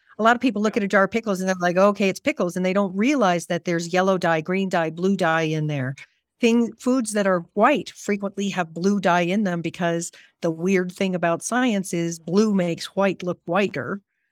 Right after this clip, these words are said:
Speaker 1: And so you can be eating things that if you're not reading that label, you don't realize, and you may think, "Oh, this doesn't have any color in it." And it turns out, yes, it does.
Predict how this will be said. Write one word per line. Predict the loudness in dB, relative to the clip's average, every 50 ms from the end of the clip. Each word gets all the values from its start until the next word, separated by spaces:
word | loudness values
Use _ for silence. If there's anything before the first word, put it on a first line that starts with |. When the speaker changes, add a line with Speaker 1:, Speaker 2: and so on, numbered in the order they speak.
| _ _ _
Speaker 1:
And | -4 -2 -2 0 0 0 -2 -2 -2 -4 -6 -6 -8
so | -8 -6 -4 -4 -2 -2 -4 -4
you | -4 -2 0 0 -2 -4 -6
can | -4 0 0 2
be | 2 0
eating | -2 -2 -2 -2 0 0 0 0
things | 0 -2 -2 -2 -2 -2
that | -4 -6 -6
if | -4 -2
you're | 0 2 4
not | 4 2 2 2
reading | 0 -2 -2 0 0 0 0
that | 0 0 -2 -4 -2
label, | -4 -4 -2 -2 -4 -4
you | -4 -4 -2
don't | -2 -2 -4 -4
realize, | -4 -2 -2 -2 -2 0 0 0 0 0 -2 -4
and | -4
you | -4 -2
may | -4 -4
think, | -4 -6 -6 -6
"Oh, | -6 -6 -4
this | -4 -4 -4 -2
doesn't | -4 -4 -4 -4 -6
have | -6 -6 -6
any | -6 -8
color | -6 -4 -4 -4 -2 -2 -2
in | -2 -2 -2 -2
it." | -2 -4 -6 -8
And | -12 -12 -12
it | -10
turns | -6 -6 -6 -4 -2
out, | -2 -4 -4 -4
yes, | -8 -10 -10 -14 -12 -8
it |
does. | -8 -8 -8 -10 -12 -16 -16